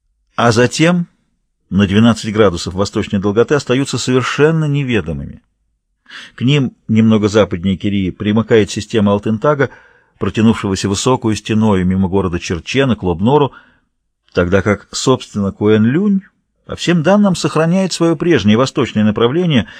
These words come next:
и является оградой высокого плато Северного Тибета к стороне Цайдамской котловины.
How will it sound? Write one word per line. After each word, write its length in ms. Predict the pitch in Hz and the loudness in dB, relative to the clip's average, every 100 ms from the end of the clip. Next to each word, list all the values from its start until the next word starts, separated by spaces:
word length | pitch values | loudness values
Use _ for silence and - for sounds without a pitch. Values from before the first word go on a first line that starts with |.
| - - _ _ | -20 -20 _ _
и 80 | - | -2
является 540 | 101 110 190 196 - | 2 4 4 2 0
оградой 520 | - 117 101 147 139 127 | -2 -2 0 0 2 -2
высокого 440 | 110 143 139 127 | 0 -2 0 -2
плато 360 | 123 123 131 135 | 0 -2 -2 -2
Северного 500 | - 123 110 110 95 | 0 0 2 0 0
Тибета 400 | 104 139 170 98 | -2 -2 -2 -4
к 140 | - | -8
стороне 360 | - 98 104 127 | -4 0 0 0
Цайдамской 500 | 113 98 104 101 98 | 0 0 0 -2 -8
котловины. 540 | 107 110 87 71 - | -6 -4 -4 -8 -14